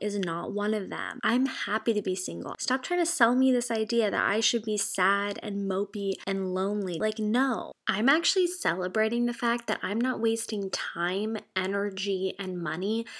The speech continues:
picking out a gift for a guy who's going to get me something with the sentimental value of an iTunes gift card.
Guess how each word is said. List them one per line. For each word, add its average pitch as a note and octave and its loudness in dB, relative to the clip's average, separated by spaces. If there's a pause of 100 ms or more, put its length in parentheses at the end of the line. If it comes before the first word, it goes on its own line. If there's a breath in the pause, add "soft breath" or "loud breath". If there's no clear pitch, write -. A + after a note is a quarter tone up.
(220 loud breath)
picking B3+ 2
out C#4 0
a C#4 2
gift F#3 -2
for A3+ 0
a G3+ -2
guy E3 2
who's G3 -4
going F#3+ -2
to G#3+ -2
get F#3 -4
me G3+ -2
something G#3+ -2
with G#3+ -2
the G#3 -6
sentimental A3+ -2
value F3+ -2
of E3+ -2
an F#3+ -2
iTunes E3+ -4
gift C#3+ -6
card. A3+ 0